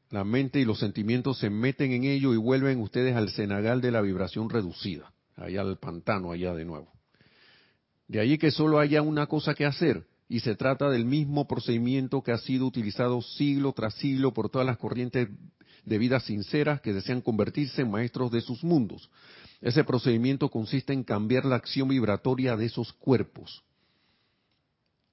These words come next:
elevándolos así como la velocidad de las hélices del avión lo eleva por el aire, aumentando las vibraciones de esos cuerpos al punto que existen la armonía, la pureza, la felicidad, la paz y el bienestar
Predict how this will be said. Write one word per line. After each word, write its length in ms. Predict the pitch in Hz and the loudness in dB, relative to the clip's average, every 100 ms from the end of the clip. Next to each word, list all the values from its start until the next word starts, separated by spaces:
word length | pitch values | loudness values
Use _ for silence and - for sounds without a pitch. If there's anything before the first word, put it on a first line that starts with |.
| _ _ _ _ _ _ _ _ _ _ _ _ - | _ _ _ _ _ _ _ _ _ _ _ _ -2
elevándolos 760 | 110 107 120 135 135 139 117 | 2 4 4 4 4 4 2
así 200 | 104 135 | 0 -2
como 440 | - 127 123 131 - _ - | -2 0 0 -2 -6 _ -2
la 140 | 101 | 0
velocidad 460 | 104 104 92 104 127 | 2 2 0 0 2
de 80 | |
las 140 | 117 101 | 2 0
hélices 340 | 120 127 120 | -2 -2 0
del 100 | 101 | 0
avión 400 | 90 95 113 131 - | 0 0 -2 -2 -4
lo 160 | 107 | 0
eleva 400 | 98 101 117 120 | 2 2 2 0
por 140 | 117 117 | 0 0
el 100 | 131 | 2
aire, 340 | 127 90 73 - _ _ _ _ - _ | 2 0 -6 -16 _ _ _ _ -20 _
aumentando 520 | - 101 101 120 120 | -6 -2 0 2 2
las 120 | 127 123 | 2 4
vibraciones 400 | 123 113 123 127 | 2 0 0 -2
de 40 | |
esos 200 | - 123 - | -2 -4 0
cuerpos 580 | 147 123 - 135 - - _ _ _ - - - - | 2 2 2 -6 -6 -18 _ _ _ -20 -20 -20 0
al 160 | 160 170 | 2 4
punto 300 | 156 156 147 | 2 2 0
que 100 | 117 | -2
existen 440 | - 139 - 139 | -2 -4 -2 0
la 80 | 117 | 2
armonía, 420 | 107 104 123 131 | 2 0 0 2
la 160 | 113 - | 0 0
pureza, 440 | 101 120 - 127 | -2 -2 0 -2
la 120 | 104 | -2
felicidad, 480 | - 98 95 92 110 | -2 -4 -4 -2 0
la 200 | 117 95 | 0 0
paz 200 | 120 120 | -2 -2
y 40 | |
el 80 | 123 | -2
bienestar 600 | 95 90 87 - 110 123 | -2 -4 -6 -2 -2 -4